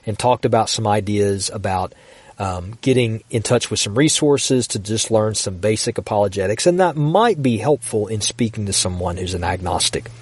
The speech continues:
But the gospel message and applying that gospel message to their life is the most important thing.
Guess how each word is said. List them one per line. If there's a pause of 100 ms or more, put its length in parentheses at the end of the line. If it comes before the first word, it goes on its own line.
(840)
But
the
gospel
message
and
applying
that
gospel
message
to
their
life
is
the
most
important
thing.